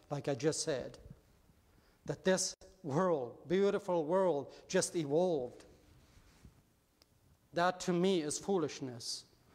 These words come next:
the same as what I believe to others is foolishness. That is foolishness. Pride is an inherent part of man's fallen nature.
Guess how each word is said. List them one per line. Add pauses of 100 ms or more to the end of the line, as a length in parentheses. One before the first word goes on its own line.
(200)
the
same
as
what
I
believe
to (240)
others
is
foolishness. (2500)
That
is
foolishness. (1800)
Pride (2500)
is
an
inherent
part
of
man's
fallen
nature.